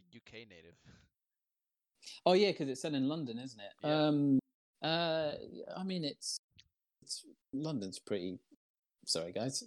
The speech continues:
Speaker 2: pretty shit sometimes. Um, <laughs>
Speaker 1: <laughs>
Speaker 2: so it,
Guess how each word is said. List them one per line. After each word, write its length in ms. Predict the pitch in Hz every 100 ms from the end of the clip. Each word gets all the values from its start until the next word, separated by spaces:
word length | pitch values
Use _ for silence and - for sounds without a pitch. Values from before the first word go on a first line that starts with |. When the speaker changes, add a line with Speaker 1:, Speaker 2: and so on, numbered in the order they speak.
| -
Speaker 2:
pretty 200 | - -
shit 240 | - - -
sometimes. 460 | 123 120 170 185 - - - - -
Um, 500 | 170 180 175 165 151 -
<laughs> 240 | 170 147 180 123 120 131 135 135 - - -
Speaker 1:
<laughs> 800 | 160 117 - - - 165 - 175
Speaker 2:
so 380 | - 175 170 165
it, 160 | 175 151